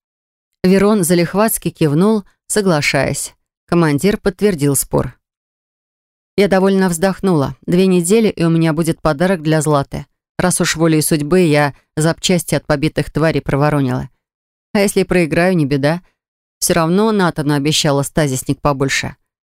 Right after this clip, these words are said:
Два или один — невелика разница. Главное, чтобы мне восполнили накопители из личных запасов — которые я израсходовала в служебных целях. Я мысленно потерла руки, размышляя,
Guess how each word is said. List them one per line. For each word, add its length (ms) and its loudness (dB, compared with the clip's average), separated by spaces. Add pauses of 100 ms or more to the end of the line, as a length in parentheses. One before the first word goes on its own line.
(260)
Два 260 0
или 140 2
один — 380 0
невелика 460 0
разница. 440 -6
Главное, 400 2
чтобы 360 -2
мне 320 2
восполнили 640 0
накопители 640 -2
из 80 -2
личных 360 0
запасов — 560 -4 (440)
которые 320 0
я 80 2
израсходовала 640 0
в 60 -4
служебных 500 -2
целях. 420 -6 (1200)
Я 120 2
мысленно 380 2
потерла 520 0
руки, 220 -2
размышляя, 800 0